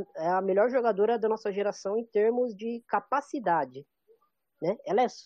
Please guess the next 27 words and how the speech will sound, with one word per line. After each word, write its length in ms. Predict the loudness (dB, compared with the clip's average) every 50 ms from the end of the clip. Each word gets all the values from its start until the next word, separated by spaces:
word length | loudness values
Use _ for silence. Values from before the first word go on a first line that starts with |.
| _ -4
ela 140 | -2 0
é 40 | 0
inteligente, 760 | 2 2 0 0 0 0 0 2 2 2 0 -4 -8 -20 -20 _ _ _ _ _ _ _ -6
ela 180 | -2 -2 -2
tem 200 | -2 0 0 0
um, 180 | 2 0 -2 -4 -6
uma 260 | -8 -4 -2 -2 -2
técnica, 880 | 0 0 -2 0 0 -2 -6 -4 -2 -2 -2 -2 -2 -2 -4 -6 -8 -12 _ _ _ _ _ _ _ _ _ _ _ _ -4
é, 140 | 0 0 2
muito 280 | 4 4 2 2 2
apurada, 440 | -2 0 2 2 4 4 4 2 2
muito 180 | 2 2 0 0
habilidosa, 760 | 0 0 2 0 2 2 4 4 6 4 2 2 -2 -4 -4 -4
tem 140 | -4 -4 0
bom 160 | 0 0 0
passe, 360 | 0 0 0 0 0 -2 -2
tem 140 | -6 -4 -2
bom 140 | -2 -4 -4
chute, 480 | -4 -2 0 0 0 0 -4 -20 -20 _ _ _ _ _ _ _ _ _ _ _ _ _ _ -8
É, 240 | -6 -2 -2 -2 -2 -4 _ -6
mas 100 | -2 0
ela 140 | 4 4 4
não 100 | 4 4
consegue, 560 | 4 2 0 2 2 2 2 2 0 -4 -8 _ _ 2
nos 220 | 4 4 4 4
grandes 400 | 2 -2 -4 -4 -2 -4 -8 -6
jogos, 480 | 0 2 4 4 4 2 0 -4 -10